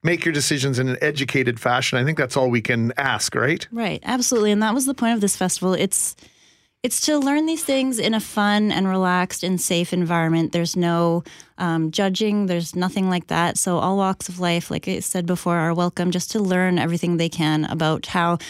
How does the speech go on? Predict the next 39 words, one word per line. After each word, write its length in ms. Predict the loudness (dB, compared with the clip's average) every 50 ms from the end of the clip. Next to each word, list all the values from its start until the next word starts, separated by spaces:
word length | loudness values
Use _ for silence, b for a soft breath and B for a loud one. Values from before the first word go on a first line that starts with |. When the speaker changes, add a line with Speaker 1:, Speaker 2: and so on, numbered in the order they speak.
| B B -2
Speaker 2:
not 100 | 0 0
only 160 | 2 0 0
how 180 | 0 0 0
easy 300 | 0 0 0 2 2 2
it 80 | 2 2
is 320 | 2 2 2 2 0 -2 -4
to, 380 | -2 0 0 2 2 0 -2 -4 B B B B B
to 160 | -6 -2 0 2
live, 420 | 2 4 2 2 2 0 -2 -6 -12 -16 _ _ _ -4
uh, 200 | -2 0 0 0
this 240 | 0 -2 -2 -2 -2
lifestyle, 400 | -2 -2 -2 -2 -2 -2 -2 -2
especially 400 | -2 -2 -2 -4 -2 0 0 0
in 120 | 2 2
Winnipeg. 400 | 0 0 -2 -2 -4 -6 -4 -2
There 100 | -2 -2
are 40 | -2
so 180 | -2 -2 -2 0
many 180 | 0 0 0
options 480 | 0 0 -2 -4 -4 -2 -4 -4 -2 -2
now, 320 | -2 0 0 0 -2 -4 B B B B B B B B
um, 240 | -6 -4 -2 -2 0
but 100 | 0 0
also 240 | 0 0 0 0 0
just 300 | 0 0 -2 -2 -4 -2
to 360 | 0 0 0 2 2 0 -2 -2
bring 320 | -2 0 0 0 2 0
the 60 | -2
community 440 | -4 -2 -2 0 0 2 2 0 0
together 460 | -2 -2 -2 -2 -2 0 0 0 0
and 180 | 0 0 2 2
meet 180 | 2 0 0 0
other 360 | -2 0 0 0 0 0 0
like-minded 560 | -2 -2 -4 -4 -6 -6 -4 -4 -4 -6 -8
people 320 | -6 -8 -8 -8 -8 -10
just 180 | -10 -10 -12 -12
to 60 | -12 -8
learn 220 | -6 -6 -4 -4
more. 320 | -4 -2 -2 -4 -6 -6